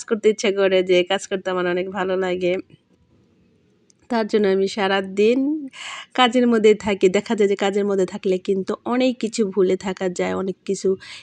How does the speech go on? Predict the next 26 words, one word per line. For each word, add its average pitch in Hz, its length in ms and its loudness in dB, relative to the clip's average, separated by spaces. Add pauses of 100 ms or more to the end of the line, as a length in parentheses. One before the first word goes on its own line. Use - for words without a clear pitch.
(120)
কিন্তু 214 300 2
দেখা 196 260 2
যায় 190 140 2
যে 190 120 0
একা 185 240 -2
একা 190 200 -2
যখন 185 360 -4
থাকি 185 500 -6 (160)
তখন 185 300 -4
কিন্তু 180 320 -2 (100)
অনেক 190 280 -2
কিছুই 196 340 -2
মনে 190 280 0
পড়ে, 190 280 -2
তখন 190 300 -4
কিন্তু 185 300 -4
ভালো 180 300 -4
লাগে 175 260 0
না। 170 80 -2
আর 175 100 -4
কাজের 202 360 -2
মধ্যে 208 360 -2
যখন 208 340 -4
থাকবো 190 460 -4
তখন 208 320 -4
কিন্তু 190 380 -2